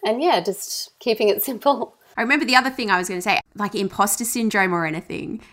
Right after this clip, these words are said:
Speaker 2: Have you ever been like, "Oh gosh," you know?
Speaker 1: Probably, yeah. Like, I guess when I started with Greenhouse, I
Speaker 2: <laughs>
Speaker 1: thought, "I, I
Speaker 2: Oh,
Speaker 1: do not
Speaker 2: wow.
Speaker 1: belong here." And I just saw all the, you know, these amazing artists on the books, which I guess, yeah, very different to when I started to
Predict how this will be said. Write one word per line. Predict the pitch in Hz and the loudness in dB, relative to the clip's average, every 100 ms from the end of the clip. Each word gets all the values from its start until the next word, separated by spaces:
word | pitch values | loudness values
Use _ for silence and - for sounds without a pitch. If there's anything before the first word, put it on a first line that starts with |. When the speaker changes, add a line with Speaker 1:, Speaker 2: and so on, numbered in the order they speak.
| _ | _
Speaker 2:
Have | 208 | -8
you | 220 | -6
ever | 220 | -6
been | 214 214 | -4 -4
like, | 208 214 - - | -4 -8 -12 -4
"Oh | 415 494 415 415 | -2 0 -2 -2
gosh," | 339 370 381 392 - | -2 0 0 -2 -2
you | 311 | -2
know? | 226 180 208 415 - - - _ - | 0 -2 -2 -4 -6 -18 -20 _ 4
Speaker 1:
Probably, | 453 539 587 554 453 - | 8 8 10 12 10 10
yeah. | 392 349 | 10 10
Like, | 233 233 | 10 6
I | 262 | 4
guess | 320 320 | 0 2
when | 381 | 2
I | 392 | 0
started | - 277 240 | 2 2 2
with | 247 - | -2 -2
Greenhouse, | 208 202 311 349 269 226 | 0 2 2 2 2 2
I | 220 | 2
Speaker 2:
<laughs> | |
Speaker 1:
thought, | 220 208 202 - | 4 4 4 2
"I, | 202 196 196 196 | 2 4 2 2
I | 208 | 2
Speaker 2:
Oh, | |
Speaker 1:
do | 208 | 4
not | 196 | 4
Speaker 2:
wow. | 180 | 2
Speaker 1:
belong | 165 165 180 | -2 -4 -4
here." | 175 175 - _ _ - | -6 -8 -12 _ _ 0
And | - 226 | 4 6
I | 220 | 6
just | 277 - | 2 -6
saw | - | 2
all | 226 196 214 214 | 6 10 10 10
the, | 220 202 196 190 | 10 8 4 2
you | |
know, | 190 | 2
these | 180 185 | 2 0
amazing | 190 180 180 180 175 | 0 -2 -2 -2 -2
artists | 170 180 - | -2 -2 -6
on | 175 | -6
the | 175 | -6
books, | 196 175 165 - - | -4 -2 -2 -6 -8
which | 180 156 - - - - | -8 -6 -12 -12 -16 -4
I | 190 | 2
guess, | 202 190 - | 4 4 2
yeah, | 196 165 | 4 4
very | 160 190 185 | 6 6 6
different | 185 180 165 - | 2 0 -4 -2
to | |
when | 180 170 | 2 2
I | 170 | 2
started | - 180 170 170 170 - - - - - | 0 0 2 0 -2 -8 -12 -12 -12 -10
to | - 190 165 | 2 4 4